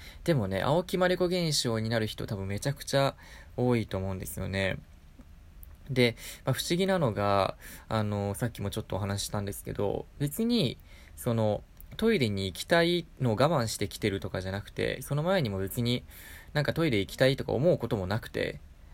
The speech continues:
まあ、普通にフラッと本屋さんに行って、あの、本を見てると、なぜか、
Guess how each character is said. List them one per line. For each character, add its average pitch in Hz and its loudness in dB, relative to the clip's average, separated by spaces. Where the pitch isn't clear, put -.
ま 156 4
あ、 135 8
普 - -4
通 170 -2
に 156 -2
フ 156 -2
ラ 160 2
ッ - -10
と 143 -6
本 131 0
屋 110 0
さ 107 -6
ん - -6
に 107 -6
行 110 -6
っ - -16
て、 160 4
あ 117 2
の、 107 2
本 143 4
を 113 2
見 120 0
て - -4
る 139 -2
と、 190 2
な 196 2
ぜ 214 -2
か、 151 2